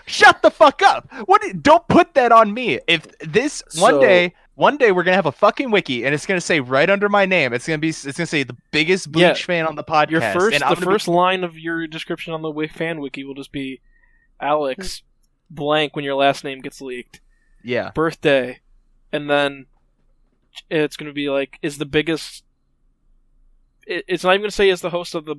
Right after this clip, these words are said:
Speaker 3: Backdash, it's gonna say is the biggest Bleach fan ever and has watched every episode, including the filler.
Speaker 1: Yep, that's me.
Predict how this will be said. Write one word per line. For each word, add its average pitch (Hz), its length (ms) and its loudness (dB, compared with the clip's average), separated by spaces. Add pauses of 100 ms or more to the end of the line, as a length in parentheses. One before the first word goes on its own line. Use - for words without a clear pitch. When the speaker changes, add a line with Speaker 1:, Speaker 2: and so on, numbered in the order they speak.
(260)
Speaker 3:
Backdash, 151 520 -2
it's 135 80 -18
gonna 135 140 -16
say 135 180 -8
is 143 200 -8
the 151 80 -14
biggest 151 320 -6
Bleach 151 240 -10
fan 143 160 -4
ever 139 160 -4
and 139 80 -14
has 139 120 -12
watched 139 240 -6
every 139 260 -4
episode, 139 360 -10
including 139 400 -16
the - 60 -20
filler. 131 340 -14 (1200)
Speaker 1:
Yep, 151 260 0 (140)
that's 104 260 -6
me. 170 260 -8